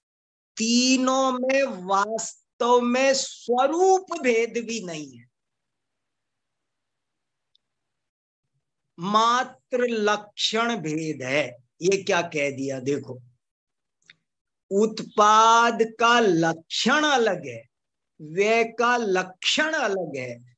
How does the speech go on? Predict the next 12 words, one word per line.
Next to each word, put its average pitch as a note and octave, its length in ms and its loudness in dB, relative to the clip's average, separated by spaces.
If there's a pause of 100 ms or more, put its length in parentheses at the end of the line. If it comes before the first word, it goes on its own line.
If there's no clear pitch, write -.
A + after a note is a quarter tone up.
(180)
द्रव्य G3 540 2
का A#3+ 280 0
लक्षण A3+ 680 -2
अलग G#3 460 -2
है, C#3+ 240 -12 (680)
पर C4 160 0
उत्पाद A#3+ 1160 4
व्यय A3+ 680 -2
द्रव्य G#3+ 640 0
तीन E4 600 -2
चीज D#4 240 2
नहीं, D4 300 2